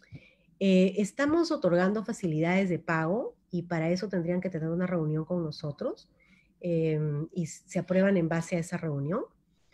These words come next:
Y luego, eh, a partir del doce de julio, ya la tarifa es la tarifa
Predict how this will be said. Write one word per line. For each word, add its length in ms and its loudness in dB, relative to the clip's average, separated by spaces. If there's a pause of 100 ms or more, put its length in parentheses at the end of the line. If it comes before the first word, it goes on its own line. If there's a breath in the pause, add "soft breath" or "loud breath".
(560 soft breath)
Y 120 2
luego, 680 6
eh, 360 6
a 160 2
partir 320 0
del 120 6
doce 300 2
de 60 0
julio, 680 2
ya 300 0
la 180 2
tarifa 420 0
es 200 2
la 120 0
tarifa 400 -4